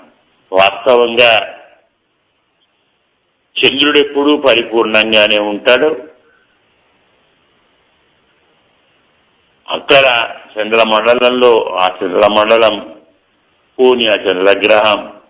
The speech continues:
పోని ఆ చంద్రుడు ఎన్నడైనా కాంతిహీనంగా ఉంటాడా? ఎన్నడైనా అసంపూర్ణంగా ఉంటాడా?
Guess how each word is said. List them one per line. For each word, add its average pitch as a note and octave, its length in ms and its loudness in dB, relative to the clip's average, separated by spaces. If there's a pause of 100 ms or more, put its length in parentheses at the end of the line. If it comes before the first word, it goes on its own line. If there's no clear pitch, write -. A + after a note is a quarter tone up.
(160)
పోని A2 340 0
ఆ F2+ 60 4
చంద్రుడు F#2 760 0 (1160)
ఎన్నడైనా F2+ 500 2
కాంతిహీనంగా F2+ 880 -2
ఉంటాడా? F#2 420 0 (2500)
ఎన్నడైనా G#2+ 460 0
అసంపూర్ణంగా G#2 840 -2
ఉంటాడా? G#2+ 580 -2